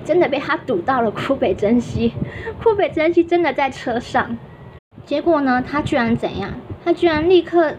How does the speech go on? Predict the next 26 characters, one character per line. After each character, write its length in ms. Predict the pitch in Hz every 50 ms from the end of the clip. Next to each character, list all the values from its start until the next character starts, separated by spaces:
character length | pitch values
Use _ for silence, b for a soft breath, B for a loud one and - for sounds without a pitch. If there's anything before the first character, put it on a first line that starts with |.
| - -
抽 280 | - - - 320 320
出 240 | 320 - - 320 311
准 260 | 302 - 269 226 233
备 140 | 233 277 302
好 160 | 285 262 233
的 100 | 226 214
戒 240 | 208 - - 311 277
指 140 | 240 214 208 -
跟 140 | 247 247 254
他 160 | 262 254 254
求 300 | 254 - - 220 185 214
婚， 320 | - - 240 226 220 233 B B B B B B B B -
以 100 | 254 233
结 280 | - - 254 262 254 269
婚 260 | - 330 311 320 311
为 160 | 285 254 247
前 280 | 240 - - 240 226 233
提 180 | - 247 240 226
交 300 | - - 254 240 247 247
往， 180 | 240 - - - -
实 100 | - -
在 120 | 247 254
太 240 | 262 - - - 254
劲 340 | 220 - - - - 240 214
爆 240 | 202 - 233 208 214
了。 140 | - -